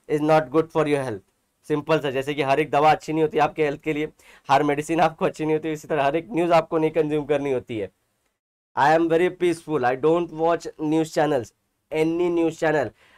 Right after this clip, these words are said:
I follow only newspaper and that is very specific newspaper। Was staged for first time in nineteen forty-seven, All India Jharkhand Party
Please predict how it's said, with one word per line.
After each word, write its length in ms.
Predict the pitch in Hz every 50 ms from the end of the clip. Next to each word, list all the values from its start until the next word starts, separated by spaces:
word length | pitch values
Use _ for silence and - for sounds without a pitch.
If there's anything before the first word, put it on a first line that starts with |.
| _ -
I 300 | 123 131 143 165 180 170 - -
follow 320 | 160 151 151 156 170 180 175
only 280 | 170 156 156 160 170 170 170
newspaper 720 | 180 180 180 170 - _ _ 170 170 170 165 180 170 147 131
and 280 | 120 113 123 139 131 139
that 160 | 127 - - 170
is 100 | 165 151 156
very 180 | 165 175 160 -
specific 420 | - 175 170 - 165 180 170 160 165
newspaper। 440 | 165 160 - - 156 151 - 123 95 - _ _ _ _ _ _ _ _ _ _ _ _ _ _ _ _ _ _ _ _ _ _ _ _ _ _ _ _ _ _ _ _ _ _ _
Was 140 | 147 180 185
staged 320 | 180 - 196 202 202 190 -
for 160 | 190 185 151
first 240 | 170 160 147 143 123
time 120 | 104 95
in 160 | 127 147 160 160
nineteen 340 | 160 165 165 185 185 156 175
forty-seven, 320 | 175 165 175 180 175 -
All 320 | - 147 156 165 170 170 160
India 220 | 165 165 170 170
Jharkhand 600 | 156 135 143 143 139 135 135 - 175 160 160 160
Party 400 | - 143 131 - - 143 120 101